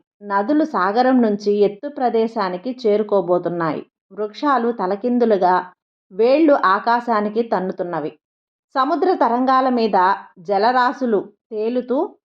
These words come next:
కప్పిగంతులు వేస్తున్నాయి. కొన్ని నిటారుగా పయనిస్తున్నవి,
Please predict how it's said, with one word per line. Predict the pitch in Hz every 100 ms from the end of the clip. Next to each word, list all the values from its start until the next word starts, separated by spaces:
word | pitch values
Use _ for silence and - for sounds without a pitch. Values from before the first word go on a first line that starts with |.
| _ _ _ _ _ _ 269
కప్పిగంతులు | 254 254 330 302 247 214 254
వేస్తున్నాయి. | 233 190 214 190 175 170 - _ _ _ _ _ _ -
కొన్ని | 302 339 311 311 311
నిటారుగా | 226 214 277 294 294 285
పయనిస్తున్నవి, | 285 233 214 214 214 - 196 175